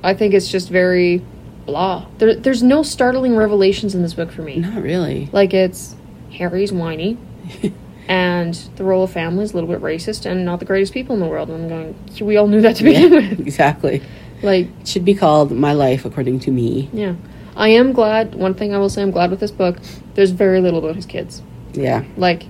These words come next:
Speaker 1: we kinda went through their birth and the laughing gas thing, and Archie broke an ornament on the tree and <laughs> sprayed it with water 'cause he thought he'd fix it.
Speaker 2: Yeah.
Speaker 1: Like,
Speaker 2: Yeah, it's
Speaker 1: that is cute little anecdote. He obviously cares about his kids so much, but, like,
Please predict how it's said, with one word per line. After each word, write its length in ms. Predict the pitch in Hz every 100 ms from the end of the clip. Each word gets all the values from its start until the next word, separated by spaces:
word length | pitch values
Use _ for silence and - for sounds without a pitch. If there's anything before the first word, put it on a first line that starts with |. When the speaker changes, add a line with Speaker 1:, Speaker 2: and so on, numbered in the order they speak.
| - - - 240
Speaker 1:
we 160 | 202
kinda 220 | 180 214
went 160 | 202 196
through 100 | 202
their 100 | 190
birth 240 | 180 180
and 80 | 180
the 60 | 156
laughing 340 | 160 160 165
gas 260 | 151 151 175
thing, 240 | 180 165
and 200 | 160 165 - - -
Archie 400 | - 202 190 226
broke 300 | 196 196 185
an 60 | 185
ornament 340 | 180 180 180
on 120 | 190 190
the 60 |
tree 300 | 190 - 208
and 100 | 226 220
<laughs> 60 |
sprayed 180 | - 208
it 40 |
with 100 | 190
water 240 | 180 175 175
'cause 140 | 208
he 60 | 175
thought 160 | 170
he'd 120 | - -
fix 200 | - -
it. 100 | - - -
Speaker 2:
Yeah. 200 | 151 139 - - - -
Speaker 1:
Like, 260 | - 185 156 - -
Speaker 2:
Yeah, 300 | - 165 127 156 -
it's 180 | 185 180
Speaker 1:
that 360 | 240 240 240 233 - -
is 180 | 226 254
cute 220 | - 302
little 160 | 269 254
anecdote. 500 | 247 247 254 240 - -
He 180 | 226
obviously 420 | 240 220 214 220 208
cares 220 | 208 190
about 120 | 185
his 60 | 175
kids 220 | 196 175
so 80 | 190
much, 240 | 175 175 - -
but, 200 | - 190 -
like, 260 | 185 170